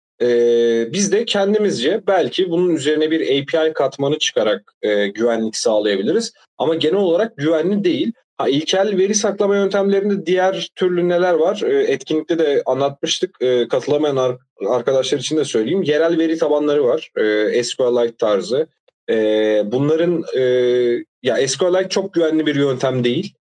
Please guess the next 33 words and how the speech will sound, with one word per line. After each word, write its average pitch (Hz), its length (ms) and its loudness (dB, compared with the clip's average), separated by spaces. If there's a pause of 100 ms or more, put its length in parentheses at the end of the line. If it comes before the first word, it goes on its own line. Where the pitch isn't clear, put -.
(240)
E, 117 240 2
onun 170 340 0
bir 208 120 0
tık 190 220 -4
daha 147 400 0
belki 139 380 -2
güvenli 135 380 0
olan, 123 460 0 (120)
e, 113 140 -2 (360)
yöntemi 131 500 0
var. 135 340 0
E, 117 140 2
Android'de 151 560 0
Room 156 280 0
Database 160 460 -2
diye 156 140 0
geçiyordu 156 420 -2
native 147 280 -2
geliştiricilikte. 156 840 -2 (320)
Flutter'da, 156 840 0
e, 123 260 2
Floor 151 360 0
Database 113 680 -2
diye 107 120 0
geçiyor. 107 440 -2 (380)
Bu 196 280 0
birazcık 120 640 -2
daha 113 260 0
güvenli 113 460 0
sayılabilir. 107 640 0
Onun 165 220 2
haricinde 117 580 -2
de 170 220 0